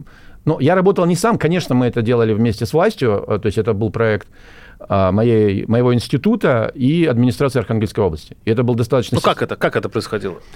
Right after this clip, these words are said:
Speaker 1: Мы... я создал команду, мы ездили по деревням, мы создавали там инициативные группы, мы учили этих людей, мы давали им немного денег, мы помогали сформулировать проект.
Speaker 2: Чему учили? Что это за проект?
Speaker 1: Мы учили их, как создавать местную экономику, как решать местные проблемы,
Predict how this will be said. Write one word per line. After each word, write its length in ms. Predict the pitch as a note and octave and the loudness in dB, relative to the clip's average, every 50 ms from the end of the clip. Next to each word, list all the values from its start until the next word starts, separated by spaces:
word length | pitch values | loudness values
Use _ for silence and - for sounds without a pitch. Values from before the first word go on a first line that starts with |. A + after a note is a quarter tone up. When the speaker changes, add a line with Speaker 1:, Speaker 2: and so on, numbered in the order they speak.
| - - - - | -20 -16 -6 -2
Speaker 1:
Мы... 460 | - F#3+ A#3 B3+ B3 A#3+ A3+ F#3 - - - - - - | 0 2 2 2 2 2 0 -2 -4 -10 -20 -20 -14 -6
я 160 | - D#3+ F3+ | -4 -2 -2
создал 240 | A3 G3+ G#3 G3 G3 | 0 0 0 0 0
команду, 640 | G3 G3 F3 F3+ F3 E3+ E3+ D#3+ E3 E3 E3 D#3+ D3+ | 0 -2 0 0 0 0 0 0 0 2 2 2 2
мы 120 | C#3+ D3 | 0 2
ездили 320 | D#3 F3+ E3+ D#3 F3+ E3+ D3 | 2 2 0 0 -2 -2 -2
по 100 | - E3+ | -4 -2
деревням, 480 | C#3+ E3 D3+ D3 D3+ D3 D3+ D3+ D3 | -2 0 0 0 0 0 0 0 0
мы 120 | C#3+ C#3 C3 | 0 -2 -2
создавали 400 | - C#3 B2 C3+ C#3+ D#3+ D#3+ D3+ | -2 -2 -2 0 0 0 0 0
там 200 | - D3+ D3+ D3+ | -2 -2 -2 -2
инициативные 560 | C#3+ - - C#3+ B2+ - D3+ C#3+ D3 D3 D3 | -4 0 0 -2 0 0 -2 -2 0 0 0
группы, 540 | B2+ C3 C3+ C3+ - - C#3+ C#3 C3 B2+ - | 0 0 0 0 -2 -2 0 0 2 2 0
мы 140 | B2+ C3 C#3 | 0 0 -2
учили 320 | C3+ B2+ - D#3+ D3+ D3+ | -2 -2 -2 -2 -2 -2
этих 200 | D3 C#3 D3 B2 | -2 -2 -4 -4
людей, 460 | C#3 D3 C#3+ A#2+ A#2+ C3+ C3+ C3+ C3 | -2 -2 -2 0 0 0 0 0 0
мы 140 | B2 B2+ B2+ | -2 -2 -2
давали 300 | B2 B2+ C#3 D3 C#3+ D3 | 0 0 0 0 0 0
им 60 | C#3+ | 0
немного 340 | C#3 C#3+ C#3 C#3 C#3+ C3 C#3+ C3 | 0 0 0 0 0 -2 -2 -2
денег, 480 | A2 B2 B2+ B2+ C3 C3 B2+ - - - - - - - - | 0 0 0 0 0 -2 -4 -6 -12 -20 -20 -20 -20 -14 -8
мы 220 | - A2 B2 C3+ | -4 -2 -2 -2
помогали 420 | A#2+ B2+ B2+ C#3 C3+ D3 D3 C#3+ C#3+ | 0 -2 -2 0 2 0 0 0 -2
сформулировать 600 | - - C3 C#3 C#3 C3+ C#3+ D3 C#3+ C#3+ C3 - | -2 -2 -2 -2 0 0 0 0 0 0 -2 -2
проект. 320 | C#3 C3 B2+ B2 B2 B2 | -2 0 0 0 0 0
Speaker 2:
Чему 300 | - - F#3 G3+ G#3 G3+ | 0 0 2 4 4 4
учили? 400 | F#3 D3+ - - B2+ A2 G#2 G2+ | 4 2 0 0 -2 -2 -2 -4
Что 280 | F#2+ - - F3 F3 C#3+ | -6 -4 0 2 2 2
это 140 | A2 - A2 | 2 0 -2
за 100 | G2 G2 | -4 -4
проект? 380 | G#2 G#2 G2+ F#2+ - - - - - - - | -2 -2 -4 -4 -6 -10 -14 -20 -12 -4 -2
Speaker 1:
Мы 300 | A#2 C#3 D#3+ F3+ F#3+ F#3 | 0 0 2 0 0 0
учили 400 | E3+ - - F#3 F#3 F3 E3+ D#3 | -2 -2 -2 -2 0 0 0 0
их, 80 | - | 0
как 160 | - D#3+ C#3+ | -2 -4 -2
создавать 400 | - D3 C3+ C3 C#3 C#3 B2+ - | -2 -2 -2 0 0 0 0 -2
местную 320 | C#3 C3+ B2+ - C3+ A#2+ A#2 | -2 -4 -4 -2 -2 -4 -2
экономику, 500 | - C3+ C#3+ F3+ G#3+ G#3+ G3+ - - - | -2 -2 -2 0 0 -2 -2 -4 -6 -6
как 180 | - B2+ A2+ | -8 -8 -8
решать 280 | A#2 A2 - C3 A#2+ G2+ | -6 -6 -4 -4 -4 -2
местные 340 | B2+ B2 A2+ - B2 A#2 G#2 | -2 -4 -2 -2 -4 -4 -4
проблемы, 560 | - A#2 A2+ A2+ C#3 F3+ G3+ F#3+ F#3+ E3+ | -4 -4 -4 -2 -2 -2 -2 -2 -2 -4